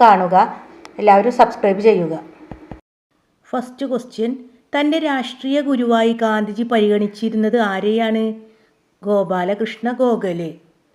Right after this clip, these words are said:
ആയിരത്തി തൊള്ളായിരത്തി അൻപത്തിരണ്ടിൽ ജവഹർലാൽ നെഹ്റുവിൻ്റെ കേരള സന്ദർശനത്തോടനുബന്ധിച്ച് പ്രത്യേകമായി ഒരുക്കിയ ചുണ്ടൻ വള്ളംകളിയുടെ മത്സരം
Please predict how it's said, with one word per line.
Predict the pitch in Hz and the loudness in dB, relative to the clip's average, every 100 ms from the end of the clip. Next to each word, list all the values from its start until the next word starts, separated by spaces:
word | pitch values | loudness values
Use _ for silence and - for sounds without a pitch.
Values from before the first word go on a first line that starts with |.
| _ _ _ _ - | _ _ _ _ -6
ആയിരത്തി | 294 285 285 311 | -4 -4 -6 0
തൊള്ളായിരത്തി | 311 285 269 262 240 294 269 | 2 4 2 0 -2 -2 0
അൻപത്തിരണ്ടിൽ | 247 233 240 240 233 247 196 | 2 0 0 0 2 0 0
ജവഹർലാൽ | 247 247 240 262 269 269 277 | 2 2 0 -2 0 0 0
നെഹ്റുവിൻ്റെ | 269 247 240 233 226 226 220 - - _ - | 0 0 2 2 2 0 -2 -10 -20 _ 2
കേരള | 285 294 302 320 339 | 6 6 4 2 2
സന്ദർശനത്തോടനുബന്ധിച്ച് | 311 302 302 294 277 294 294 277 269 262 247 240 277 - 247 | 0 0 -2 -4 0 2 2 2 0 0 -2 -4 -8 -4 -2
പ്രത്യേകമായി | 247 247 269 262 277 277 285 269 | -2 0 0 2 2 2 2 0
ഒരുക്കിയ | 247 247 262 262 | -2 -2 -2 0
ചുണ്ടൻ | 247 233 247 262 | 0 2 2 2
വള്ളംകളിയുടെ | 254 240 240 233 240 247 | 2 2 4 4 4 2
മത്സരം | 247 240 240 240 | 0 0 -2 -2